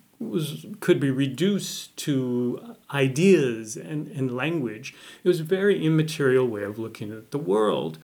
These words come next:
And it actually fits perfectly into the immaterial age that only academics, perhaps, who had come of age in the post-war period of abundance,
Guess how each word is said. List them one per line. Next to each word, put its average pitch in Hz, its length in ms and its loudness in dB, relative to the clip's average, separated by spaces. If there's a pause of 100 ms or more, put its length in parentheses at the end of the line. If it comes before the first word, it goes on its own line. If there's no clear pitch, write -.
(480)
And 160 220 6
it 151 100 8
actually 160 460 4
fits - 840 -2 (200)
perfectly 127 680 2
into 147 320 2
the 139 280 -2
immaterial 123 800 0
age 139 600 -4 (520)
that 135 540 4 (280)
only 185 720 6 (640)
academics, 143 840 4
perhaps, 113 800 -6
who 147 120 2
had 139 140 6
come 175 220 4
of 147 160 4
age 139 460 4
in 127 100 4
the 123 60 0
post-war 120 640 0
period 151 420 2
of 101 80 -8
abundance, 135 840 2